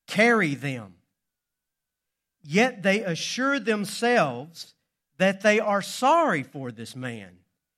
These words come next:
and wish to w-, lighten his load by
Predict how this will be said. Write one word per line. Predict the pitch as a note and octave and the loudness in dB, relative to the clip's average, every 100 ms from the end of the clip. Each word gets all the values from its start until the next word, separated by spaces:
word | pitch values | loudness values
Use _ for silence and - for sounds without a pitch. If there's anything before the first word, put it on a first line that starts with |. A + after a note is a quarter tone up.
| _ _ | _ _
and | G#3 G#3 G3 F#3 | -2 0 0 0
wish | A3 D#4+ E4 - | 2 2 0 -4
to | - | -8
w-, | E3+ D#3 F3 | -8 -6 -10
lighten | F3 F3+ A3 D4+ C4+ C#4 | -2 4 4 4 -2 -4
his | A#3 F#3 D3+ | -2 -2 -4
load | D#3 G3 A#3 C4 C4+ G#3 _ _ _ _ _ _ | 0 4 6 4 -2 -10 _ _ _ _ _ _
by | D#3+ D#3 | 0 0